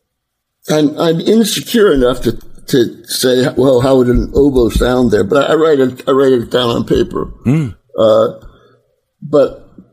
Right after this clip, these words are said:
Speaker 1: I'll, I'll, if I know I'm gonna be writing for a trumpet, you know, I'll,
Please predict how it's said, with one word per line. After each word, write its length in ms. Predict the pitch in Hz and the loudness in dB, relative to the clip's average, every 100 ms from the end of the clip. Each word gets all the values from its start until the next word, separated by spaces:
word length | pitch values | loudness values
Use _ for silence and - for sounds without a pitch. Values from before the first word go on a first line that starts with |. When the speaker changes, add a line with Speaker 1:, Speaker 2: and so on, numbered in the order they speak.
| _ _ _ _ - | _ _ _ _ -6
Speaker 1:
I'll, 340 | 180 175 156 - | -2 0 -2 -2
I'll, 280 | 196 185 180 | 0 0 -2
if 120 | 170 | -2
I 100 | 165 | 0
know 240 | 175 233 | 4 2
I'm 140 | 196 165 | 2 2
gonna 140 | 160 | 2
be 100 | 156 | 2
writing 320 | 160 165 143 | 2 2 -2
for 200 | 139 143 | -2 0
a 80 | 135 | 0
trumpet, 480 | 135 175 160 87 - - _ _ _ _ _ _ _ _ _ _ | 0 -2 0 0 -2 -6 _ _ _ _ _ _ _ _ _ _
you 140 | - | -2
know, 540 | 131 131 123 - - _ _ _ | 0 0 -2 -8 -20 _ _ _
I'll, 260 | 160 135 - | -2 -2 -2